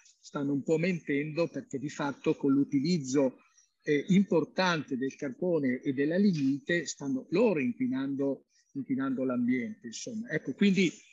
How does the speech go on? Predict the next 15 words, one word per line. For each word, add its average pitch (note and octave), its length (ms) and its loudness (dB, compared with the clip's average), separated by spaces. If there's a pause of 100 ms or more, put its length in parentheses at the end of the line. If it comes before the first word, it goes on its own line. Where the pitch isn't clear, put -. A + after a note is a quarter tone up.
(140)
ci C#3 120 -6
sono F3 600 2 (300)
delle, D#3+ 680 0
degli D#3 240 -4
atteggiamenti E3+ 880 -2
che, D#3 420 -2
eh, C3+ 400 -2
variano, F#3+ 800 0 (340)
eh, C#3 720 -8
in D#3 200 -2
base D#3+ 560 0
anche D3+ 600 -2
alla, C3 520 -2
alla C#3 240 -6
sensibilità D3+ 960 -2